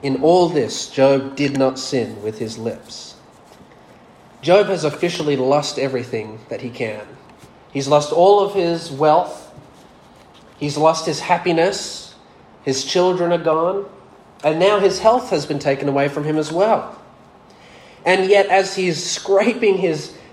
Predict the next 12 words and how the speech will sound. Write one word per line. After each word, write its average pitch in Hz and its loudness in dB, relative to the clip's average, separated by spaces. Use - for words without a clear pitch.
these 156 -2
boils 160 2
with 147 0
a 151 2
piece 196 -6
of 151 -4
pottery 165 2
just 202 0
to 190 -12
get 180 -2
some 170 -4
release, 147 -2